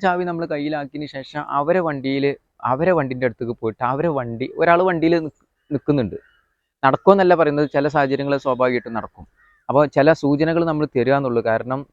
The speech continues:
നിങ്ങൾക്ക് ഉപയോഗിക്കാൻ പറ്റുന്ന സംഗതികൾ നിങ്ങൾക്ക് ഉപയോഗിക്കാം. നമ്മളെ ചാവി എടുത്തതിന് ശേഷം അവരെ വണ്ടിൻ്റെ അടുത്ത് പോയിട്ട് അവരെ ചാവിയല്ല, അപ്പോൾ ഇവർക്ക് അറിയില്ല ഇത് പെട്ടെന്ന്. സ്വാഭാവികമായിട്ടും നമ്മളെന്താണ്, ഇവർക്ക് എന്താണെന്ന് അറിയില്ലല്ലോ, നേരെ അങ്ങോട്ട് ഈ സ്ത്രീ ഓടി വരിക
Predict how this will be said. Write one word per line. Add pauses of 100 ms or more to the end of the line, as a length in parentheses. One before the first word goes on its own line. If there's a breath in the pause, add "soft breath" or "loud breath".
നിങ്ങൾക്ക്
ഉപയോഗിക്കാൻ
പറ്റുന്ന
സംഗതികൾ
നിങ്ങൾക്ക്
ഉപയോഗിക്കാം. (420)
നമ്മളെ
ചാവി
എടുത്തതിന്
ശേഷം (120)
അവരെ
വണ്ടിൻ്റെ
അടുത്ത്
പോയിട്ട്
അവരെ (100)
ചാവിയല്ല, (140)
അപ്പോൾ
ഇവർക്ക്
അറിയില്ല
ഇത്
പെട്ടെന്ന്. (200)
സ്വാഭാവികമായിട്ടും
നമ്മളെന്താണ്, (500)
ഇവർക്ക്
എന്താണെന്ന്
അറിയില്ലല്ലോ,
നേരെ
അങ്ങോട്ട്
ഈ (100)
സ്ത്രീ (140)
ഓടി
വരിക